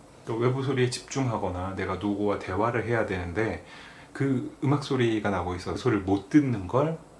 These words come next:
막아주는 거죠. 네. 다만 이 Speak to Chat 기능을 쓰려면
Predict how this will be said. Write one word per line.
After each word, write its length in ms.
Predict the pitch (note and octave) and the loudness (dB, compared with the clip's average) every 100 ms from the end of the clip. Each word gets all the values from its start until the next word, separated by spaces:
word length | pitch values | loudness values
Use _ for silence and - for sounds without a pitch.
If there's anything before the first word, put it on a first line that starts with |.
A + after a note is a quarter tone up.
| - - | -20 -2
막아주는 540 | F2+ F#2 G#2+ G2+ E2+ | 0 2 0 0 -4
거죠. 220 | D#2 D2+ - - - | -8 -14 -16 -20 -16
네. 200 | E2 - - - - - - | -16 -16 -20 -20 -20 -20 -12
다만 480 | G#2 A2 A2+ G2 C3 D3+ - | -4 0 2 2 -2 -6 -8
이 60 | G#2 | -8
Speak 340 | - F#3+ F#3+ | 2 2 2
to 120 | - | -2
Chat 300 | E3 D#3 D3 - | -2 2 2 2
기능을 340 | B2+ A#2 A2 | -2 0 -2
쓰려면 720 | A2 G#3+ G#3+ D3+ A#2+ C3+ F#2+ | 2 4 4 2 0 -2 -4